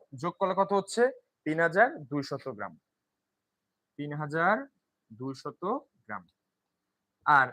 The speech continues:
এখানে আমরা একটু সূত্র তো অবশ্যই লিখে দিতে হবে, নাহলে তো হবে না। তাহলে আমরা লিখে দিব এক কেজি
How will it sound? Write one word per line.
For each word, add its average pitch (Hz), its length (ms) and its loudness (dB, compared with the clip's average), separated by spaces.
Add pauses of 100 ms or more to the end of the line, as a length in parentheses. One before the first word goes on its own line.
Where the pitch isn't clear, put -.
(240)
এখানে 185 260 2
আমরা 185 140 4
একটু 190 140 0
সূত্র 185 280 -4
তো 202 100 4
অবশ্যই 185 300 4
লিখে 156 160 0
দিতে 135 200 -2
হবে, 110 100 -2
নাহলে 139 160 -2
তো 160 80 -6
হবে 165 140 0
না। 131 140 0 (440)
তাহলে 143 120 -4
আমরা 151 140 -2
লিখে 151 180 -4
দিব 160 320 -2
এক 156 260 -2
কেজি 170 640 -4